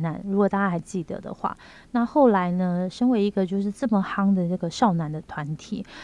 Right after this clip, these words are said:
然后他们也推出了《春日》这首歌。在M V里面，大家可以自己去看，因为网络上已经说了很多，我就不再说了。很多人都说他们那支M V里面就是拍的是，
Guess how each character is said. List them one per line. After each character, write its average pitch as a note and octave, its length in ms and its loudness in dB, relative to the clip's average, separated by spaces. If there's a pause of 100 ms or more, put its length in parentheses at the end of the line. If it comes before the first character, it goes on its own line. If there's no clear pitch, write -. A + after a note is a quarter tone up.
(120)
然 F#3+ 100 0
后 G3 60 6
他 G#3+ 140 4
们 G#3 80 6
也 F3 80 0
推 - 200 -2
出 F#3+ 240 -2
了 F3 120 2
《春 G3 260 4
日》 G3+ 140 6
这 F3+ 100 0
首 - 240 -6
歌。 - 180 -6 (240)
在 - 220 0
M A#3+ 220 8
V C#4+ 140 4
里 B3 100 6
面， G3+ 240 6
大 G#3+ 100 6
家 A3 80 6
可 A3 100 0
以 F#3 60 6
自 F3+ 140 -6
己 E3+ 40 -2
去 F3 60 -2
看， F3+ 180 0
因 F#3 60 6
为 G3+ 60 8
网 F3+ 120 6
络 G3+ 140 4
上 G3 180 4
已 E3 60 0
经 F#3+ 380 -2
说 F#3+ 280 2
了 F#3+ 60 6
很 E3 160 -2
多， E3+ 160 6
我 E3+ 80 4
就 F3 100 0
不 E3+ 80 -4
再 F3+ 200 -2
说 - 240 -4
了。 F#3 60 -4
很 G3 140 2
多 C4 140 10
人 A#3+ 80 10
都 A#3+ 100 8
说 A#3 160 2
他 A3+ 140 2
们 G#3 80 0
那 G3+ 140 2
支 G3 100 -2
M F3 180 0
V F3+ 120 2
里 F3+ 100 2
面 F#3 260 2
就 F3+ 80 -4
是 F3+ 140 -2
拍 F#3+ 240 0
的 E3+ 140 0
是， F3+ 200 -2